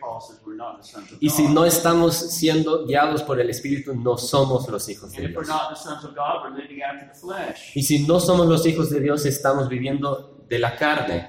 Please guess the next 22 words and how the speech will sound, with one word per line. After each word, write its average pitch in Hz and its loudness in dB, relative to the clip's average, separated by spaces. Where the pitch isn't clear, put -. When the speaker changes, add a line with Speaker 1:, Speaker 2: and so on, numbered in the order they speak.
Speaker 1:
And - -20
Paul 135 -6
says 131 -8
if 127 -14
we're 123 -14
living 127 -14
after 120 -12
the - -20
flesh, 160 -10
we - -14
shall - -16
die. 113 -10
Speaker 2:
Y 104 -2
Pablo 117 4
dice 131 4
que 123 2
si 123 0
vivimos 143 4
en 139 2
la 135 2
carne, 139 2
moriremos. 98 -8